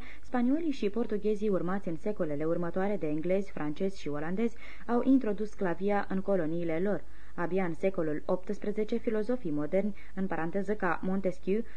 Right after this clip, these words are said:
închid paranteza, au pledat pentru abolirea sclaviei, dar țările europene colonialiste au menținut-o chiar și după Congresul din Viena, în paranteză, o mie opt sute cincisprezece, închid paranteza,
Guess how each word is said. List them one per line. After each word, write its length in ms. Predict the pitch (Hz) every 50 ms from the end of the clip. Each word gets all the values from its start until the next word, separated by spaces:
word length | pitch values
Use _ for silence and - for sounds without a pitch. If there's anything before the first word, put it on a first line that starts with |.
| - -
închid 240 | 185 185 - 185
paranteza, 500 | - - 147 147 151 156 202 208 202 226
au 180 | - - 240 233
pledat 400 | 208 214 214 208 240 254 254 254
pentru 340 | - 233 226 220 202 196 196
abolirea 500 | - 208 208 180 190 185 196 196 196 190
sclaviei, 600 | 185 - - 170 156 160 - 196 202 156 143 139 - - - -
dar 180 | - 175 165 165
țările 440 | - - 208 202 190 170 160 156 -
europene 600 | - 196 196 180 165 156 147 - 175 180 190 208
colonialiste 840 | 208 - 190 185 185 170 165 160 151 143 147 170 190 190 - - 226 226 - - - -
au 100 | - 240
menținut-o 500 | 240 240 233 - - 226 247 254 262 262 254
chiar 180 | 254 247 240 247
și 140 | - - 226
după 240 | 208 196 202 190
Congresul 520 | 190 - 170 165 170 175 196 190 - 202 190
din 180 | 165 175 156
Viena, 420 | 147 151 170 196 196 185 147 139 - - - - -
în 120 | 175 185
paranteză, 540 | 180 165 156 151 151 151 180 190 190 202 -
o 60 | - 180
mie 200 | 180 208 202 170
opt 140 | 151 -
sute 220 | - - 190 - 180
cincisprezece, 600 | 180 - 208 196 - - 170 151 143 151 - 151
închid 200 | 151 160 - 190
paranteza, 520 | - 165 151 147 147 - 180 190 233 226